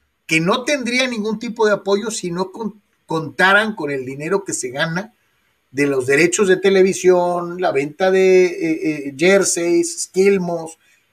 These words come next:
y todo eso. Si estos señores en esta nueva época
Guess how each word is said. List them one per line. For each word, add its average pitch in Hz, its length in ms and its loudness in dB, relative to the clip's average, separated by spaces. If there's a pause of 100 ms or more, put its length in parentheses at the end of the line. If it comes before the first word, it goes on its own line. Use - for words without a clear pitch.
(140)
y 131 100 -12
todo 139 360 -6
eso. - 340 -4 (880)
Si 180 300 0
estos 254 280 2
señores 240 720 2
en 165 160 0
esta 214 400 0
nueva 190 600 2
época 139 720 -2